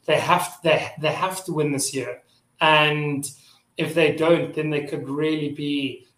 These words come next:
in a bit of trouble. Look, there, there's enough there to keep it competitive for years to come. Like, that you've, you've got your Hurtses and your Jamar Chases and, and even your scary Terry sort of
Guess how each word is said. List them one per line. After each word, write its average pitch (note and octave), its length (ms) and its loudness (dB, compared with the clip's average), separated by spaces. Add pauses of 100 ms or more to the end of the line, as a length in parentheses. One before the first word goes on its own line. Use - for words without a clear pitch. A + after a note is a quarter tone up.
in - 720 -10
a - 40 -2
bit D3 120 2
of C#3+ 100 0
trouble. C#3+ 260 0
Look, D#3+ 160 0
there, E3 160 2
there's D#3 220 0
enough E3 320 -2
there D#3+ 200 -2
to D#3 160 -8
keep F3 300 -12
it D3 100 -8
competitive D#3 600 -6
for C#3+ 120 -10
years D3 340 -2
to - 120 -14
come. D3 360 -2
Like, C3 160 -6
that D3 140 -6
you've, C#3 200 -10 (240)
you've C3+ 120 -6
got D#3+ 200 0
your C#3+ 100 -2
Hurtses C3+ 380 -4
and C3 100 -6
your C3 80 -4
Jamar C3 320 -2
Chases C3+ 400 -6
and, B2+ 140 -6 (260)
and C3+ 400 -6
even D3+ 440 -4
your C#3 120 -4
scary C#3 400 -2
Terry C3+ 440 0
sort C3 240 -4
of C3 120 -10